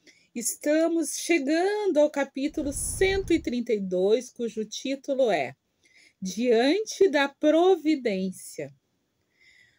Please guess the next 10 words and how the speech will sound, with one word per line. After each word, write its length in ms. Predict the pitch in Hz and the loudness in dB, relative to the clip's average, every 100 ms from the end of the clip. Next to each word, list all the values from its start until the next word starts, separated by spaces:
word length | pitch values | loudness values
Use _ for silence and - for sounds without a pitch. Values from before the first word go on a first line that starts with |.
| _ _ _ _ _ _ _ _ _ | _ _ _ _ _ _ _ _ _
Procura 720 | 381 403 403 392 427 427 277 196 - 247 | 2 2 4 4 6 6 2 -2 -8 -6
apresentar-te 1000 | 269 320 285 294 277 294 269 320 - | 0 2 4 2 2 2 2 2 0
a 60 | 254 | -2
Deus 480 | 220 240 285 294 294 | 0 2 4 2 -2
aprovado 1080 | 262 - 294 285 226 214 240 269 285 247 | -4 0 2 4 2 -4 -4 -2 -2 -2
como 320 | 269 277 262 254 | -2 0 2 0
e-, 180 | 220 190 | -2 -2
obreiro 760 | - 330 320 240 254 285 285 294 | 2 2 4 2 2 0 0 -2
que 120 | 320 | 0
não 240 | 311 330 | 0 0